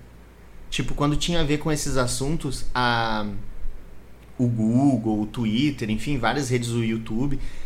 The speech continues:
eles colocavam, tipo, um aviso, "Ó, isso daqui tá falando sobre esse conteúdo, se tu quer ler inf-,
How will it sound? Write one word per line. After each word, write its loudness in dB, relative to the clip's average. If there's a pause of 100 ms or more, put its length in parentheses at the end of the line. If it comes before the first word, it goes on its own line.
(160)
eles 4
colocavam, 4
tipo, -2
um 2
aviso, 2
"Ó, 4
isso -2
daqui -4
tá -4
falando -6
sobre -2
esse -4
conteúdo, 0
se -4
tu -6
quer -4
ler 0
inf-, -4